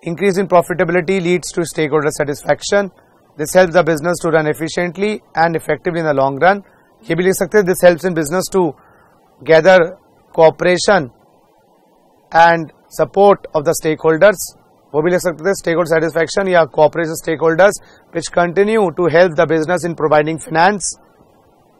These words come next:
and their support, government does not interfere and the business can be run in the long run। समझ आई मेरी बात? तो it is all about presentation दोस्तों। चलिए,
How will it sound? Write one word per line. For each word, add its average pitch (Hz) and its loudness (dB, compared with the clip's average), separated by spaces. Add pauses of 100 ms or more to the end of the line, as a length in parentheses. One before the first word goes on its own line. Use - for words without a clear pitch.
(560)
and 165 -2
their 165 2 (1000)
support, 196 0 (560)
government 160 0
does 156 2
not 180 -2
interfere 185 4 (340)
and 160 -10
the 165 0
business 156 -4
can 156 -8
be 151 -4
run 151 -2
in 151 -6
the 214 6 (200)
long 123 -6
run। 104 -20 (340)
समझ 165 -6
आई 175 4
मेरी 190 -2
बात? 196 2 (320)
तो 185 0
it 180 2
is 208 4
all 214 8
about 226 6
presentation 170 -2
दोस्तों। - -12 (1300)
चलिए, 180 2